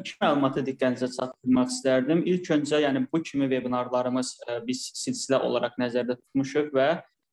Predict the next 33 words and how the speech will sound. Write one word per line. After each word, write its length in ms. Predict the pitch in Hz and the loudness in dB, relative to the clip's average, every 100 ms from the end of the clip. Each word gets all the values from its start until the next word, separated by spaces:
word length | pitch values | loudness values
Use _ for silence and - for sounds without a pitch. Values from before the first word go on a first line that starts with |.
| - | -2
ə, 120 | 127 127 | 2 2
növbəti 380 | 143 131 139 160 | 2 0 -2 -4
həftələrdə 540 | 131 - 127 127 131 127 | -4 -2 0 -2 -2 -4
də 80 | |
həftə 300 | 135 135 139 - | -4 -6 -10 -4
sonu, 320 | 131 127 127 127 | 2 4 4 2
həftə 260 | 131 - 139 131 | -2 -2 0 0
içi 300 | - 139 170 - | 0 0 0 0
insan 320 | 156 - 175 139 | -2 -2 -2 -2
resurslarının 760 | 127 - 127 127 127 139 175 - _ _ _ | -4 -2 0 2 2 0 -2 -6 _ _ _
ən 260 | 202 220 185 | -4 -2 0
vacib 400 | 147 135 151 151 | 2 0 -4 -4
faktorları 600 | 143 131 - 127 127 127 | -4 -4 -2 -2 0 -2
sayılan 480 | 127 131 127 127 127 | -2 -2 0 2 0
mövzuları 640 | 127 123 123 123 123 135 170 196 | 0 -4 -4 -2 0 0 0 -2
biz, 240 | 160 160 139 | -4 -4 -2
ə, 140 | 131 | -2
hər 240 | 131 147 143 | -2 -4 -2
dəfə 240 | 135 170 | -4 -2
bir 160 | 165 135 | -2 -2
webinar 400 | 127 131 135 135 | 0 0 -2 -2
üzərindən 560 | - 123 123 139 156 | -4 -4 0 -2 -2
çalışacağıq 640 | - 123 - 120 127 131 - | -4 -4 -4 -4 -2 -4 -2
ki, 180 | 135 180 - _ _ - | -2 -2 -6 _ _ 0
ə, 140 | 135 131 | 2 2
sizlərə 400 | 170 160 160 170 | 0 2 0 0
çatdırmış 640 | 147 127 - 127 135 - - | -4 -4 -4 0 0 -2 -6
olaq. 320 | 127 - - _ _ _ _ _ | -4 -4 -6 _ _ _ _ _
Ə, 100 | 147 | -2
ikinci 400 | - - 208 233 | -2 -2 0 2
məqam 320 | 202 175 160 - | 2 2 0 -2
isə 80 | |
bundan 320 | 139 147 147 | -2 0 0